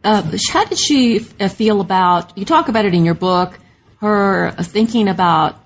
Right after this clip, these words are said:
suburbs, uh, urban sprawl. She went out to suburbs to see what was being done and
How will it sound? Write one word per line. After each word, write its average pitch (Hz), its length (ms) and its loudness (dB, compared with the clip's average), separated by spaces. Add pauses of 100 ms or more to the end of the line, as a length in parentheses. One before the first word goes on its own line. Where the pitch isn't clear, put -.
suburbs, 214 840 -2 (760)
uh, 175 400 0 (280)
urban 196 280 0
sprawl. 202 840 0 (200)
She - 180 -6
went 240 220 0
out 233 180 0
to 190 80 -6
suburbs 170 640 0
to 175 40 -4
see 185 220 0
what 175 140 2
was 165 160 0
being 160 320 2
done 156 420 0 (300)
and 165 480 0